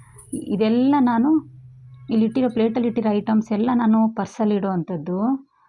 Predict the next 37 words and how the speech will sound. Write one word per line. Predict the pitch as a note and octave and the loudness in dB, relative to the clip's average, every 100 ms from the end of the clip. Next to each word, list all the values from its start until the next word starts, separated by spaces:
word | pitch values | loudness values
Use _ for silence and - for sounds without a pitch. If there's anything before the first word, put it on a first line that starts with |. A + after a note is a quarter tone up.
| _ _ _ - | _ _ _ -6
ಆ, | G#3+ G#3 | -2 0
ಒಂದು | G3+ G3+ | 0 -2
ಶ್ರೀ | G3 G3 A#3 | -2 -2 0
ಯಂತ್ರ | A3+ G#3+ A3+ | 2 2 2
ಇಟ್ಟಿದ್ದೀನಿ, | G#3+ G#3 F#3+ F#3+ F#3+ F3+ | 0 0 -2 -2 -2 -2
ಬರ್ದಿಕೊ-, | F#3 G#3+ A3 G3 | -2 -2 -2 -2
ನಾನೇ | F#3+ F#3+ A#3+ | 0 2 2
ಬರ್ಕೊಂಡಿದ್ದೀನಿ | G3 F#3+ G#3+ G#3 G3 F#3 | 0 -2 0 0 0 -2
ಶ್ರೀ | - G3+ | -2 -4
ಯಂತ್ರನ. | G3 E3+ F3+ E3+ F#3+ B3+ - _ _ _ _ _ | -2 -4 -2 -2 -2 -4 -6 _ _ _ _ _
ಅದನ್ನು | F#3+ A3 | 0 2
ಅದರಲ್ಲಿ | A3 G3 | 2 0
ಇಡಿರುತ್ತೆ. | G3 F3 F#3 | 0 -2 -2
ಅದು | B3 G3+ | -2 -2
ಬಿಟ್ರೆ | A3 A3 | -4 -2
ಎ | G#3 G3+ | 0 0
ಟಿ | G#3 | -2
ಎಮ್ಮು, | F#3+ F#3+ | -2 -2
ಒಂದು | G3+ | -2
ಸ್ವಲ್ಪ | F#3+ F#3+ | -4 -6
ಏನಾದರೂ | F#3+ F#3 F3 F#3 | -2 -2 -2 -2
ಅಮೌಂಟು, | F3 F#3+ F3 G3 A3+ - - _ _ _ _ _ _ _ _ _ _ - | -2 -2 -2 -4 -4 -6 -16 _ _ _ _ _ _ _ _ _ _ -4
ಬೆಳ್ಳಿದೊಂದು | G#3 A3 A3+ A3+ G#3+ | 0 2 2 2 0
ಗಣಪತಿ | F#3+ G#3 A3 - | 0 -2 -4 -4
ಲಕ್ಷ್ಮಿ | F#3+ F#3+ G#3+ | -4 -6 -4
ಇರೋ | G#3+ G3+ | -2 0
ಒಂದು | G3 F#3 | -2 -2
ನಾಣ್ಯ, | F3+ F#3 G3 F#3 A3+ E4 _ _ _ - | 0 0 0 0 -2 -6 _ _ _ -4
ಐದು | A3 A3+ | -2 0
ರೂಪಾಯಿದೊಂದು | A3+ A3 G#3+ G3 | 0 0 0 0
ಕಾಯಿನು, | F#3+ G3+ A#3+ | -2 -2 0
ಒಂದ್ | G3+ G#3 | 0 -2
ರೂಪಾಯಿದೊಂದು | G#3 G3 G3+ F#3+ | -4 -2 -2 -4
ಕಾಯಿನ್ | G3+ F#3+ | -4 -4
ಅಂದ್ರೆ | F#3+ A3+ | -2 -2
ಆರು | G3 F#3 G3 | -2 -2 -4
ರೂಪಾಯಿ. | F#3 F#3 F3 | -6 -8 -10